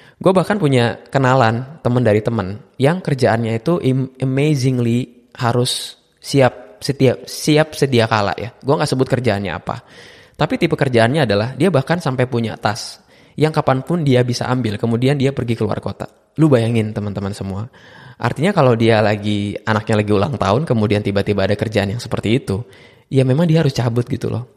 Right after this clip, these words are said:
That's the risk of a job ya.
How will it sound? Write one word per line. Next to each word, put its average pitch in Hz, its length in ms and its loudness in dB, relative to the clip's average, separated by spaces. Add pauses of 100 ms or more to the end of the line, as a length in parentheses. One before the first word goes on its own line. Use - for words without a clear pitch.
That's 131 320 0
the 120 120 2
risk 123 320 2 (400)
of 113 160 2 (320)
a - 40 0
job 131 520 -2
ya. 95 200 -8